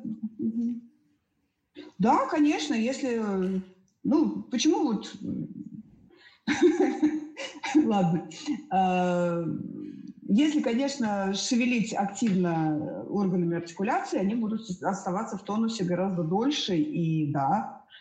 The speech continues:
Вот артикуляционная, э, артикуляционная гимнастика, она очень способствует подтягиванию овала лица и всё такое. Ну, есть шутка, что логопеда тоже можно определить, работает он со школьниками или с малышами со звуковкой,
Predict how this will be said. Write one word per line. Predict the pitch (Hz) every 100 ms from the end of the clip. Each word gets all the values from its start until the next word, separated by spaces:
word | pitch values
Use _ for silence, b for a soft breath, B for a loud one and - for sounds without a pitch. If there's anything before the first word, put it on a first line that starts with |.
| b _ _ _ _ -
Вот | 180 170
артикуляционная, | 196 190 226 220 220 202 185 175
э, | 190 180 -
артикуляционная | 226 226 - 277 262 - 302 269 220 190
гимнастика, | 185 202 226 349 381 - -
она | 180 220
очень | 262 285
способствует | 247 190 185 247 - 196 185
подтягиванию | 180 - 190 185 165 160 160
овала | 156 156 147
лица | 156 156 247
и | 277
всё | - 208
такое. | 190 180 180 165
Ну, | 175
есть | 269 277 -
шутка, | 302 - 190
что | -
логопеда | 202 202 196 220 294 254
тоже | 233 208
можно | 180 180 165
определить, | 175 170 165 156
работает | 180 196 185 180
он | 180
со | 190
школьниками | 190 285 277 190 170 165
или | 175
с | 180
малышами | 180 185 - 160 151
со | 151 160
звуковкой, | 165 160 151 - -